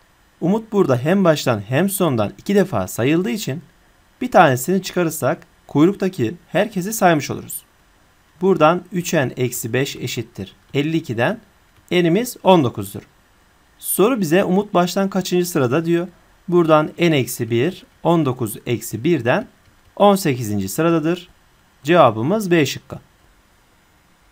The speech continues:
Yüz soruluk bir sınavda tüm soruları yanıtlayan bir öğrenci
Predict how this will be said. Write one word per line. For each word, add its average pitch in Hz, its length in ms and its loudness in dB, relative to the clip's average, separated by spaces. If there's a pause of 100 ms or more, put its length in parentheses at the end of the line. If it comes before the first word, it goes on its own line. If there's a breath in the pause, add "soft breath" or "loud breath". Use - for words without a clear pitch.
(1080)
Yüz 220 160 0
soruluk 208 440 2
bir 170 100 6
sınavda 147 500 2 (120)
tüm 262 180 -2
soruları 170 460 2
yanıtlayan 151 500 0
bir 151 80 2
öğrenci 131 560 0